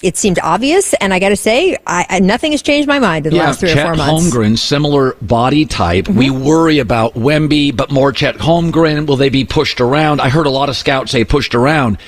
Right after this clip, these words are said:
Speaker 2: but you watch the offensive game of Chet and Wemby, and you're like, "These kids"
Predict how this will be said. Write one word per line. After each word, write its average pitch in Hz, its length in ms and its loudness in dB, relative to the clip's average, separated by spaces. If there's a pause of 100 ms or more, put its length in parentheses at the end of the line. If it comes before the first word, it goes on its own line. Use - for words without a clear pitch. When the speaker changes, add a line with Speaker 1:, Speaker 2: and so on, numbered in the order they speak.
(380)
Speaker 2:
but 127 120 -2
you 151 220 0
watch 208 400 0
the 117 140 0
offensive 143 560 -2
game 127 240 2
of - 140 -4
Chet 117 360 -2
and 104 140 2
Wemby, 98 400 0
and 92 100 -2
you're 104 100 -2
like, 85 300 -2 (240)
"These 127 220 0
kids" 131 500 -2